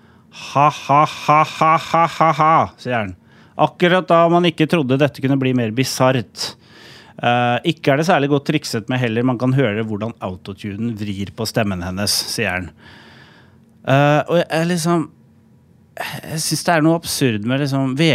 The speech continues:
G-journalister som intervjuer hverandre og, og, og ler, og bruker liksom tegne, eh, tegneserie,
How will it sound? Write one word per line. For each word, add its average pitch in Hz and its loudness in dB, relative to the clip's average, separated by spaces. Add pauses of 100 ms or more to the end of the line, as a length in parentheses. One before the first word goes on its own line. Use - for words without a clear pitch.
(100)
G-journalister 104 -6
som 131 0
intervjuer 131 -2
hverandre 101 -2 (100)
og, 127 -4 (100)
og, 139 -6 (100)
og 147 0
ler, 131 4 (240)
og 147 -2
bruker 143 2
liksom 143 -2
tegne, 101 -2
eh, 95 -6 (420)
tegneserie, 98 -4